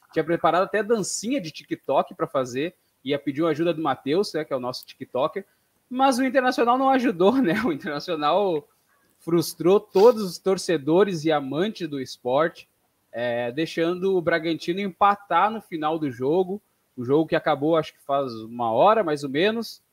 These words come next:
é, e frustrou, né? Frustrou o nosso programa. Agora não vai ser um programa tão entusiasmado, mas estamos felizes que só estão os melhores aqui do programa.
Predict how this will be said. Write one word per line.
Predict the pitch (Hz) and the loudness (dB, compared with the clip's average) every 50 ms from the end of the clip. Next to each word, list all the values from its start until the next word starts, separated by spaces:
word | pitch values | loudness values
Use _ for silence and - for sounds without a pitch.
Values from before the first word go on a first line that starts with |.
| _ _ _ _ _ _ _ - | _ _ _ _ _ _ _ -2
é, | 143 147 147 143 143 143 139 135 135 135 135 131 131 127 127 127 127 127 127 147 147 | 0 2 2 2 2 0 0 0 0 0 -2 -2 -2 -4 -4 -6 -6 -8 -8 -10 -8
e | 165 214 233 | -8 -8 -4
frustrou, | - 320 330 294 - - 254 254 269 311 294 | -2 0 0 0 -2 0 4 6 6 6 6
né? | 262 254 247 | 4 2 0
Frustrou | - - 165 - - 185 196 208 | 0 0 -4 -2 0 0 0 2
o | |
nosso | 214 202 - - | 2 -2 -4 -4
programa. | - 170 147 135 143 156 180 202 208 | -4 -4 -2 0 0 0 0 0 0
Agora | 165 143 151 160 170 | 0 2 2 2 2
não | 165 160 | 0 -2
vai | 156 160 | -2 -2
ser | 156 - | -2 -4
um | 175 165 | -6 -6
programa | 160 160 135 143 156 165 160 | -6 -6 -4 -4 -2 -4 -4
tão | - - 170 185 202 | -2 -2 -4 -4 -4
entusiasmado, | 190 - 180 160 170 151 139 139 135 139 160 180 196 233 _ _ _ _ _ _ _ _ _ | -4 -4 -2 0 0 0 0 0 0 0 0 -2 -4 -10 _ _ _ _ _ _ _ _ _
mas | - 151 165 175 190 | -2 0 2 2 2
estamos | 196 202 - - 220 240 220 - | 0 -2 -2 -2 -2 -2 -2 0
felizes | 262 240 202 190 214 247 214 247 240 - | 0 0 2 2 0 0 0 -2 -4 -6
que | - - 226 226 226 233 233 233 226 | -6 -4 -2 0 0 2 0 0 0
só | - 233 220 | 0 -2 0
estão | - - 220 240 | 2 2 2 2
os | 226 | 2
melhores | 214 247 233 202 190 196 202 185 156 151 | 0 0 2 4 6 6 6 4 2 -2
aqui | 151 - - 160 | -4 -4 -4 -4
do | 160 156 | -4 -4
programa. | 143 - 139 123 123 131 143 139 127 113 110 101 | -4 -4 -4 -2 -2 -2 -2 -2 -4 -4 -6 -8